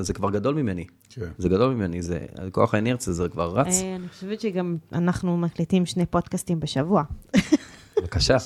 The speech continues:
Speaker 3: <laughs> שניים, כל
Speaker 1: בבקשה.
Speaker 3: ראשון ורביעי. אה, זה לא קל, אבל, אה, ברגע שאתה מסתכל על זה כמשהו שאתה רוצה לפרוץ מעצמך,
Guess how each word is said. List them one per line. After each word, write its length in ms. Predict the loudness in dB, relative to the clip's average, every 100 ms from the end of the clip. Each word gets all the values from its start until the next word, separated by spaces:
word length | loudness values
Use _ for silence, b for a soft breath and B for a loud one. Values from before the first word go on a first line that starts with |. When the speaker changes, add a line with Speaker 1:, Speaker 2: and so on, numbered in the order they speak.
| -2
Speaker 3:
<laughs> 40 |
שניים, 520 | -6 -2 0 0 0
כל 180 | -2 -2
Speaker 1:
בבקשה. 280 | 0 0 0
Speaker 3:
ראשון 120 | 0 0
ורביעי. 320 | 0 0 0 -2 B B B B B B B
אה, 60 | 2 4 4 2 -2 -4
זה 280 | -6 -2 0
לא 260 | 2 0 -2
קל, 380 | -2 0 2 2 0 -4 b b b -10 -4
אבל, 200 | 0 0 0
אה, 120 | 0
ברגע 300 | 0 0 2 0
שאתה 240 | 0 0
מסתכל 420 | 0 -2 -6 -2
על 200 | 0 0
זה 140 | 0 0 -2
כמשהו 1000 | -4 -2 -2 -4 -4 -4 0 2 2 0
שאתה 180 | 0
רוצה 300 | -2 -2 0
לפרוץ 460 | 0 0 -2 -4 0
מעצמך, 460 | 0 0 -2 -2